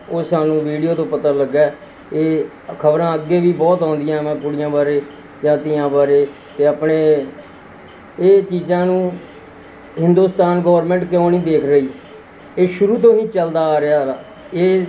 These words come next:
ਦਾਜ ਦਾ ਕੰਮ ਇਹਨਾਂ ਕੋਲ ਖਤਮ ਨਹੀਂ ਹੋਇਆ, ਟੈਕਸ ਇਹਨਾਂ ਕੋਲ ਜਿਹੜੇ ਮਰਜ਼ੀ ਲਵਾ ਲਓ,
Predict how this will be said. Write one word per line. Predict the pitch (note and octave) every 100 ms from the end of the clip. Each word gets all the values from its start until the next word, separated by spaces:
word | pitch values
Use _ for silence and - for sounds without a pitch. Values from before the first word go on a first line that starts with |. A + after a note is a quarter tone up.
| D3+
ਦਾਜ | D#3 D#3 D#3+
ਦਾ | F3 F3
ਕੰਮ | F3 E3+
ਇਹਨਾਂ | E3+ F3 F3+
ਕੋਲ | F3 F3 D3+
ਖਤਮ | F#3 G3
ਨਹੀਂ | F3+
ਹੋਇਆ, | E3+ F3+ F3 - - -
ਟੈਕਸ | G3+ G3 G#3+
ਇਹਨਾਂ | F#3 F3+
ਕੋਲ | F3+ D#3+
ਜਿਹੜੇ | D#3+ E3
ਮਰਜ਼ੀ | D#3 C3 C#3+
ਲਵਾ | C#3+ C3+
ਲਓ, | B2